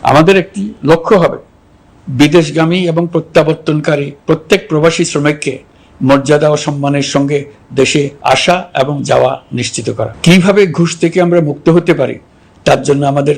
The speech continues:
পরামর্শ দেন। শুধু এই কাজটা নিয়ে অগ্রসর হতে পারলেই আমি মনে করি দেশের জন্য এই সরকার একটা গুরুত্বপূর্ণ অবদান রেখে গেছে বলে স্মরণীয় হয়ে থাকবে। গত ষোলো বছরের অনেক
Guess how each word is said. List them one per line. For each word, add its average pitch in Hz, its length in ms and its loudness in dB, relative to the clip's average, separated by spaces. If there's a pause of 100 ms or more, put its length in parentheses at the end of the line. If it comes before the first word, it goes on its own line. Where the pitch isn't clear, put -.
পরামর্শ 143 380 0
দেন। 117 200 -6 (1080)
শুধু 226 240 4 (100)
এই 214 160 6 (120)
কাজটা 190 300 0 (460)
নিয়ে 156 200 2
অগ্রসর 147 460 0
হতে 151 160 -2
পারলেই 139 400 2 (400)
আমি 151 180 2
মনে 139 240 -2
করি 135 220 -2
দেশের 131 320 -2
জন্য 127 240 -2 (360)
এই 131 220 0
সরকার 123 320 0 (340)
একটা - 220 -2
গুরুত্বপূর্ণ 127 600 0
অবদান 123 360 0 (240)
রেখে 131 320 2
গেছে 139 240 -2
বলে 120 220 -4 (840)
স্মরণীয় 135 480 2
হয়ে 123 200 -4
থাকবে। - 200 -10 (260)
গত 156 200 4
ষোলো 170 280 4
বছরের 190 420 0 (300)
অনেক 202 280 0